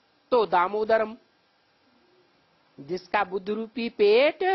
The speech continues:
धन संपत्ति से भरा हुआ है, उसका नाम पड़ गया दामोदरम।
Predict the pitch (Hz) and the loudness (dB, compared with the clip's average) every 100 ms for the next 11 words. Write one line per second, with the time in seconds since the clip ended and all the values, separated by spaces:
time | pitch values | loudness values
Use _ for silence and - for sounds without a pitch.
0 | 392 _ _ _ _ _ _ _ _ _ | -2 _ _ _ _ _ _ _ _ _
1 | _ _ - 156 349 381 - 277 269 233 | _ _ -4 -2 0 -2 -4 -6 -4 -6
2 | - 214 220 190 170 175 151 135 113 _ | -6 -4 0 2 2 0 -2 -8 -14 _
3 | _ _ _ _ _ _ _ _ _ _ | _ _ _ _ _ _ _ _ _ _
4 | _ _ _ 160 - 185 170 180 247 269 | _ _ _ -14 -4 -2 0 -2 -2 -2
5 | 262 247 247 240 226 226 220 226 226 220 | -2 2 2 2 2 2 2 0 -2 2
6 | 214 208 202 180 160 | 4 4 2 0 0